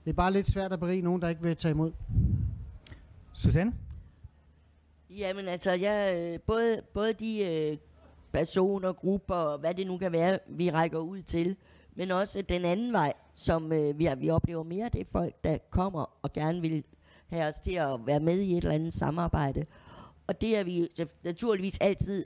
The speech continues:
Speaker 3: rigtig åbne over for, fordi vi bliver også klogere, så vi ikke går sådan i vores egen selvforståelse hele tiden, men bare bliver udfordret, også i forhold til,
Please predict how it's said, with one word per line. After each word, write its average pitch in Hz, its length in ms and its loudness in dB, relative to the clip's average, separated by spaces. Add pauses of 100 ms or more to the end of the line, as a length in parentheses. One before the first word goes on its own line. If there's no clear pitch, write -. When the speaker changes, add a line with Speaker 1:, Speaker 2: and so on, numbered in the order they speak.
(160)
Speaker 3:
rigtig 165 600 0
åbne 165 320 2
over 135 140 0
for, - 180 0
fordi 185 360 -4
vi 190 100 -4
bliver 180 220 -2
også 156 220 -4
klogere, 165 460 0 (360)
så - 200 0
vi 170 120 -2
ikke 196 180 -4
går 165 200 2
sådan 170 300 -2
i 160 60 2
vores 151 220 0
egen 170 260 -2
selvforståelse 160 800 0
hele 160 220 -4
tiden, 151 340 0
men 151 120 0
bare 170 140 0
bliver 180 220 -4
udfordret, 170 720 -2 (400)
også 190 260 0
i 185 40 -8
forhold 156 440 -4
til, 160 340 -4